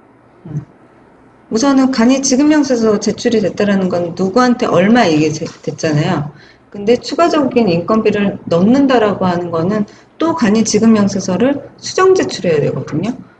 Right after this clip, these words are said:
수정 제출을 한다라는 거는 정기신고 할 때보다 수정 신고서는 조사관들이 다 봐요.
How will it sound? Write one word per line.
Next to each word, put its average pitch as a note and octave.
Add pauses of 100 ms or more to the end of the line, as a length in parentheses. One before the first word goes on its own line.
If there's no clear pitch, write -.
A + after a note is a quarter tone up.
수정 F4
제출을 B3+
한다라는 A#3+
거는 F#3
정기신고 A#3
할 C4
때보다 G#3+ (240)
수정 E4
신고서는 C4+
조사관들이 F3+
다 -
봐요. C#3+